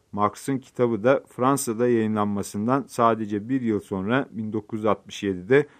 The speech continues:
Sol Yayınları arasında Mihri Belli tarafından Türkçe'ye çevrilerek yayınlanmıştır. Bin dokuz yüz altmış altı yılında Sencer Divitçioğlu da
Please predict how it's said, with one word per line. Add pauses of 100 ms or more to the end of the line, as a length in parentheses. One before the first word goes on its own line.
(160)
Sol
Yayınları
arasında
Mihri
Belli
tarafından
Türkçe'ye
çevrilerek
yayınlanmıştır. (2250)
Bin
dokuz
yüz
altmış
altı
yılında
Sencer
Divitçioğlu
da